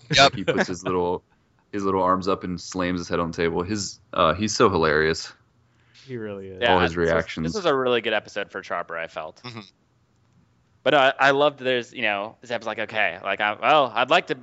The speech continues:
Speaker 4: to bet again, but I'm actually out of money. I'm gonna bet Chopper." And Kanan, like, walks over, "What are you doing?" And Zeb's like, "I can't lose." And he holds out the card. Kane's like, "Oh, o-, okay, continue, please, bet Chopper." <laughs> By all means.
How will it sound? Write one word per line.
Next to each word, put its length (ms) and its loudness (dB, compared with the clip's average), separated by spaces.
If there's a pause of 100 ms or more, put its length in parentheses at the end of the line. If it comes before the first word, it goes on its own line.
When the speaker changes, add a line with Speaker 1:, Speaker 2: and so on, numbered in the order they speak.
(140)
Speaker 4:
to 140 -4
bet 340 0
again, 420 2
but 140 -8
I'm 120 -8
actually 320 -6
out 120 -2
of 80 -10
money. 320 -4
I'm 80 2
gonna 120 2
bet 160 4
Chopper." 340 2
And 100 -8
Kanan, 500 -4
like, 200 -4
walks 260 -2
over, 160 -6
"What 180 6
are 40 0
you 100 0
doing?" 460 4 (460)
And 120 -6
Zeb's 160 -10
like, 140 0
"I 60 2
can't 360 0
lose." 280 0
And 60 -2
he 160 -2
holds 300 -2
out 80 0
the 60 -6
card. 180 0
Kane's 180 -4
like, 160 0
"Oh, 380 2 (100)
o-, 100 -8
okay, 360 -10
continue, 400 -8
please, 380 -2
bet 180 0
Chopper." 460 -2 (580)
<laughs> 640 -18
By 120 2
all 240 4
means. 580 -12